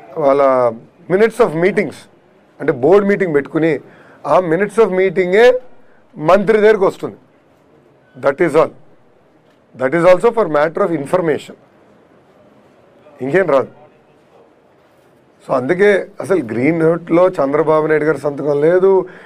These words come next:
ఎంఓయూలో చంద్రబాబు నాయుడు గారి సంతకం లేదు, ఏ కాగితం పైన చంద్రబాబు నాయుడు గారి సంతకమే లేదు. ఆనాడు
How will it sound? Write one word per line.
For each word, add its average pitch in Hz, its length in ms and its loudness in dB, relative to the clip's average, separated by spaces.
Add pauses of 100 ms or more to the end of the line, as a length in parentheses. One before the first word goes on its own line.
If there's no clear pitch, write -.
(140)
ఎంఓయూలో 151 600 0
చంద్రబాబు 147 580 -2
నాయుడు 143 180 0
గారి 139 160 0
సంతకం 135 520 -2
లేదు, 170 320 0 (380)
ఏ 156 320 4
కాగితం 196 540 2
పైన 180 320 2 (1600)
చంద్రబాబు 165 500 2
నాయుడు 143 180 0
గారి 175 120 0
సంతకమే 139 580 -4
లేదు. 139 360 -2 (1600)
ఆనాడు 180 800 2